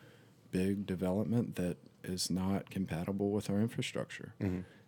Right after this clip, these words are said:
Speaker 1: And the infrastructure affects our quality of life and our property values. And so it's time to, uh, for me, when I, when, when I ran, it was time to respond to quality of life issues. And, and if development has to take,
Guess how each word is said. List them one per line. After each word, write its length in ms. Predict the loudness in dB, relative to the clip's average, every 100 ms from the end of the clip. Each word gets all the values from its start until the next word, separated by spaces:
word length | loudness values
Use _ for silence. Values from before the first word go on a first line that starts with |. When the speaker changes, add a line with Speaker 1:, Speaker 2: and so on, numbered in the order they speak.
| -6
Speaker 1:
And 260 | 0 2
the 100 | 2 2
infrastructure 680 | 2 2 0 0 0 0
affects 340 | 0 -2 -2 0
our 140 | -2
quality 440 | 0 0 2 2
of 120 | 0 2
life 300 | 0 0 -2
and 100 | -2
our 100 | -2
property 440 | -2 -4 -2 -2
values. 560 | 0 0 0 -2 -2 -2
And 260 | -2 -4 -6 -20 -20 -20 -20 -16
so 200 | -4 -2
it's 200 | 0 0
time 340 | 2 6 4
to, 360 | 4 0 2 2
uh, 1200 | 2 0 -4 -10 -20 -20 -20 -20 -20 -20 -20 -18
for 120 | 0 4
me, 240 | 6 8
when 180 | 6 4
I, 40 |
when, 260 | 4 0 -2 -2
when 100 | 0
I 80 | 2
ran, 300 | 2 2 2
it 100 | 0
was 300 | -4 -8 -10 -14 -16
time 340 | -4 0 2 2
to 60 |
respond 560 | 0 -2 -2 0 0 0
to 140 | -2 -4
quality 480 | -4 -2 0 0
of 100 | -2
life 260 | -2 -4 -4
issues. 400 | -6 -4 -4 -2
And, 240 | -2 -2 -2
and 200 | -2 -2
if 220 | -4 -6
development 540 | -6 -2 0 0 0 -2
has 180 | -4 -4
to 60 |
take, 280 | -4 -4 -4